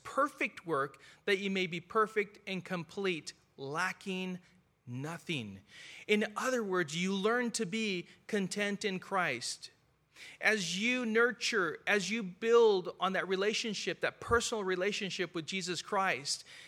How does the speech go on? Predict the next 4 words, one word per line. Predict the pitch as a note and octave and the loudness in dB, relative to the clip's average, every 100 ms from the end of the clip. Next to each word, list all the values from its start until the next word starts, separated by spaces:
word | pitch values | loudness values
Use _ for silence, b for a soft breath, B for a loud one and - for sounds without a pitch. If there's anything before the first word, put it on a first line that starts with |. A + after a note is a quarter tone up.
| B | B
which | F3+ G#3 - | 0 0 2
originates | G3+ F3 A3 A3 A3 G3+ F3 D#3+ - B B | 0 2 2 2 0 0 0 -2 -6 B B
with | D#3 G3 A#3 | -2 2 2
salvation, | - - G3+ G#3 E3+ G3 A#3 - G3 C3+ | 2 2 4 2 4 4 4 2 0 -2